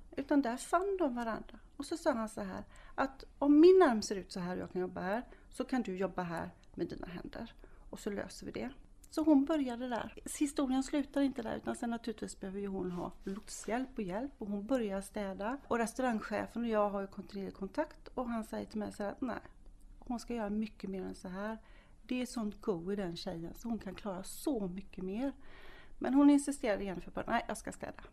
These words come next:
Men han och jag, vi trixar lite och vi lotsar lite och sådär. Successivt så jobbar vi in henne i restaurangen. Och det går ungefär ett år.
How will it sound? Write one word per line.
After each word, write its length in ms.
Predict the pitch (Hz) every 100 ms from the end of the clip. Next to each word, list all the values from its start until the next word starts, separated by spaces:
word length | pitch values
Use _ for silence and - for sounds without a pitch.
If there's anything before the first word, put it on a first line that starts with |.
| - - -
Men 180 | - 190
han 340 | 165 196 185 - - - -
och 120 | 190
jag, 160 | - - 175
vi 80 |
trixar 500 | - - - - - 127
lite 380 | 180 - -
och 180 | - -
vi 80 | 190
lotsar 400 | 185 - - -
lite 260 | 180 - -
och 60 |
sådär. 240 | - - -
Successivt 800 | - - 311 - 294 277 262 -
så 100 | -
jobbar 260 | 202 190 190
vi 200 | 185 170
in 140 | 170
henne 340 | 175 165 190 214 -
i 120 | 196
restaurangen. 800 | 185 - 202 185 175 196 254 285 - - -
Och 140 | 214
det 80 | 214
går 440 | - 208 190 185 190 - -
ungefär 460 | 180 170 - 170 -
ett 200 | 156 - -
år. 300 | 190 240